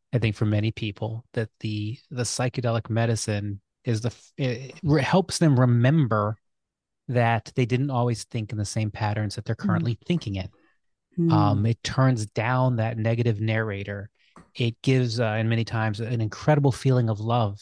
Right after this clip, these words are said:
Speaker 1: and, uh, an interconnectedness, and, and helps people remember that they're not alone in the world, um, and that they might be connected to, to something, a higher power, whatever that might mean for them.
Speaker 2: Mm-hmm.
Speaker 1: And, um, and then all of that is,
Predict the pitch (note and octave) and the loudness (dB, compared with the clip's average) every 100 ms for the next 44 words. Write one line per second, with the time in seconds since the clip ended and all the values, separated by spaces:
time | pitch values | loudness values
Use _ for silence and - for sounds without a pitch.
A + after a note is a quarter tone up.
0 | - G#2+ G#2 G#2+ G#2 G#2+ A#2+ A#2+ C#3 C3+ | -8 -4 -2 -2 -2 -2 -2 0 2 2
1 | - - A#2 B2 - G#2+ - - - - | 0 0 0 -2 -6 -8 -8 -12 -16 -20
2 | _ _ _ _ _ - B2 A#2 A2 A2 | _ _ _ _ _ -6 0 2 2 2
3 | A2+ G#2+ G2 - A#2 A#2 B2 E3+ E3+ - | 0 -2 -4 -2 0 0 0 -2 -2 -2
4 | C#3+ C#3+ C3 B2 A#2+ D3 D3 C#3 C#3 C#3+ | 0 0 2 2 4 4 2 0 0 0
5 | D3 E3 D3+ D#3 G3+ B2 G#2+ G#2+ F#2+ G2+ | 0 -2 -2 -2 -4 -6 -8 -8 -10 -10
6 | G#2+ _ _ _ _ A2+ G#2+ A2+ A2+ B2+ | -14 _ _ _ _ -2 0 0 0 0
7 | A#2+ A#2+ A#2 C3 - A#2+ - B2+ A2+ A2+ | 0 0 0 -2 0 0 0 0 0 -2
8 | - A#2 - A#2 G#2 A#2 A2+ B2 A#2+ B2+ | -2 -6 -4 -6 -4 -4 -2 -2 0 0
9 | A#2+ A#2 - A2+ C3+ B2+ A#2 A2+ A2+ A2 | 0 0 0 0 2 2 2 2 0 -2
10 | A2+ G#2+ G#2 - G#2 A#2+ F3 G3+ F#3 _ | -2 -4 -4 -4 0 2 2 0 -2 _
11 | _ _ D#3 D3+ D3 - B2 B2 B2 A#2+ | _ _ -6 -6 -6 -6 0 4 4 6
12 | A#2 A#2 A2+ A2 _ - A#2+ B2 A#2 D3+ | 6 4 2 -2 _ -2 -2 -2 -2 -2
13 | F#3 C3 A2+ A#2 A2+ | -2 -4 -6 -6 -8